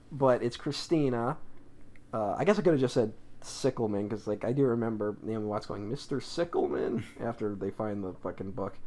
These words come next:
Speaker 1: Um, but, like, she has no presence in the film other than just being sad all the time,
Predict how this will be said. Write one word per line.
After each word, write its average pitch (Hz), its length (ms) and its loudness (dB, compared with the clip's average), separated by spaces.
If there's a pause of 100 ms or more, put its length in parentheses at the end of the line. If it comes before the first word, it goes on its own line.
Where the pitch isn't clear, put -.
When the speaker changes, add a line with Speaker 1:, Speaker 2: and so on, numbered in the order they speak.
(640)
Speaker 1:
Um, 104 480 0 (1000)
but, 170 100 10
like, 180 220 10 (180)
she 220 420 -4
has 160 500 4
no 160 320 12
presence 214 460 8
in 196 60 8
the 170 80 8
film 185 280 10
other 180 280 12
than 160 200 8
just 135 260 2
being 139 320 6
sad 123 480 6
all 101 240 4
the 101 100 -4
time, 64 600 -6